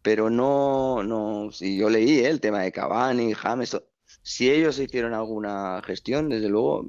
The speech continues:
yo no he sido conocedor de nada de todo esto. Sí que ellos son más,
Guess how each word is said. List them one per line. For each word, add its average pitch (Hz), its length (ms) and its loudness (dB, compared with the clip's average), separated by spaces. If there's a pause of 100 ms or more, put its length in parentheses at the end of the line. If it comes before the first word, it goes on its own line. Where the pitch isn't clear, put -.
(100)
yo 107 200 2
no 127 80 2
he 107 40 0
sido 104 240 0
conocedor 95 500 0
de 95 100 0
nada 92 180 0
de 92 80 -4
todo 90 160 0
esto. - 240 -10 (320)
Sí 135 240 2
que 139 140 4
ellos 147 180 4
son 131 180 0
más, 117 440 -2